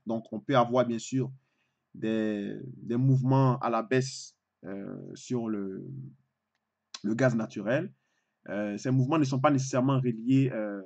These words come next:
bien sûr, à, je veux dire, à, à la croissance ou à l'évolution du dollar, puisque c'est une matière première également telle qu'ils ont les mêmes propriétés, hein, telles que le pétrole. Donc, quand le dollar se renforce, en général, le pétrole et le gaz naturel également consolident un peu.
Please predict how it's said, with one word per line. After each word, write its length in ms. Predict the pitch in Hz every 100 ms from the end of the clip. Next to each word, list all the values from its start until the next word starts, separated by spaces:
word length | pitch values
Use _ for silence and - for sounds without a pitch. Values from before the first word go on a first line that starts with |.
| 95 -
bien 120 | 107
sûr, 240 | 110 - 131
à, 540 | 107 101 101 - - - _ _ _ - -
je 140 | 107 117
veux 60 |
dire, 220 | 113 120 107
à, 300 | 101 92 _ _ _ _ _ _ _ _ _
à 100 | -
la 100 | 110
croissance 760 | - - 123 - 127 131 131 -
ou 180 | 123 110
à 80 | 107
l'évolution 440 | 117 113 117 131
du 140 | 107
dollar, 420 | 101 104 110 160 -
puisque 220 | 135 113 107 101
c'est 220 | 95 110
une 80 | 127
matière 300 | 113 - 123
première 280 | - 117 117
également 320 | 107 104 113 -
telle 200 | 139 135
qu'ils 160 | 131 120
ont 40 |
les 60 | 120
mêmes 160 | 139
propriétés, 460 | 135 131 123 143 139
hein, 60 |
telles 140 | 120 123
que 100 | 127
le 100 | 113
pétrole. 360 | 110 - 151
Donc, 220 | 120 113 - 104
quand 120 | 139
le 160 | 123 110
dollar 260 | 120 123
se 120 | 123
renforce, 420 | 110 110 - 120 104
en 100 | 107
général, 400 | 107 107 113 104 _ _ -
le 100 | 104
pétrole 540 | 123 131 - 135 127
et 140 | 131 120
le 80 |
gaz 200 | 110 123
naturel 380 | 117 - 113 120
également 360 | 110 107 113 127
consolident 460 | 120 127 123 113 98
un 20 |
peu. 300 | - 165